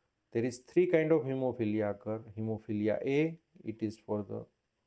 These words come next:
deficiency of eight, gene number eight. Hemophilia B,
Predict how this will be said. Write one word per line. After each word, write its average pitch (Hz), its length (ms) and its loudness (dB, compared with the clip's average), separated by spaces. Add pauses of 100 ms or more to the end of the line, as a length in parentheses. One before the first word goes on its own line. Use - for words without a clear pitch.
(360)
deficiency 110 640 -2
of 104 180 -2 (1040)
eight, 135 300 -2 (1080)
gene 110 200 -2
number 104 280 -2
eight. 135 280 -2 (580)
Hemophilia 104 560 -2
B, 131 380 -4